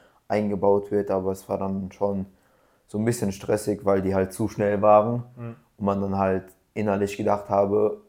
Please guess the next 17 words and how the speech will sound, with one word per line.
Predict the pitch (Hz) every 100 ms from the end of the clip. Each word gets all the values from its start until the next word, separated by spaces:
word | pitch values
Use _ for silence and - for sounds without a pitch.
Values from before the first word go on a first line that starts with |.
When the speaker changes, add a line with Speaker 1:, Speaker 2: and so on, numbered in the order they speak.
| _
Speaker 1:
muss | 107 101
ich | 95
mich | 92 90
jetzt, | 85 - 98
muss | 95
ich | 90
mich | 90 87
jetzt | 90
aufpumpen | 110 113 - 113 104 - 107
oder | 101 101 98
kann | - 101
ich | 98
schon | - 98
hoch | 101 117 113
oder | 113 107
so. | 107 110 107 - -
Speaker 2:
Mhm. | 107 139